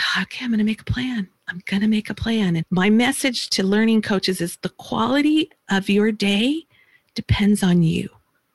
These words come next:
Okay, it doesn't depend on your student. It depends on you.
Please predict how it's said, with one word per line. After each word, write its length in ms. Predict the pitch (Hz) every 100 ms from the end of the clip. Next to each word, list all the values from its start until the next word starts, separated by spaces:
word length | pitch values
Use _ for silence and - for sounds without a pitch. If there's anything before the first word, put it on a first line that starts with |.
| _ -
Okay, 120 | 285
it 80 | -
doesn't 320 | 226 302 320
depend 400 | 349 - 359 359
on 140 | 330
your 100 | 277
student. 640 | - - 277 247 160 - -
It 100 | 269
depends 420 | - 262 285 285 269
on 200 | 240 226
you. 420 | 220 202 -